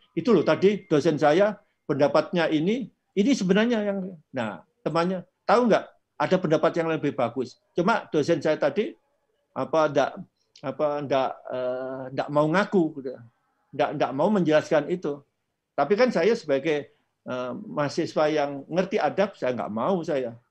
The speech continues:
apa, menjatuhkan nama baik dosen saya di depan mahasiswa yang lainnya. Cuma kamu saya beritahu, ini loh."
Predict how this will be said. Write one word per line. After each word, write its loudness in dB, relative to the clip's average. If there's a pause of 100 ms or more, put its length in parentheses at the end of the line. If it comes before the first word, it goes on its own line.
(380)
apa, 0
menjatuhkan 0
nama -2
baik -4 (240)
dosen -6
saya -2
di -10
depan -4 (240)
mahasiswa -4
yang -6
lainnya. -8
Cuma -2
kamu 2
saya 0
beritahu, -2
ini 2
loh." 2